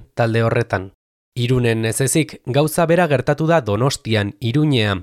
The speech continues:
Bilbon, Martzilan. Euskal Herriko hiri eta herri askotan sortu dira mezu arrazistak normalizatzeko eta zabaltzeko baliatzen dituzten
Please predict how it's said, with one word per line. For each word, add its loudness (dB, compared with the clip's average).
Bilbon, 0
Martzilan. -2
Euskal 2
Herriko -2
hiri 0
eta 0
herri 0
askotan -2
sortu -2
dira 0
mezu -2
arrazistak -2
normalizatzeko -2
eta -2
zabaltzeko -2
baliatzen -2
dituzten -2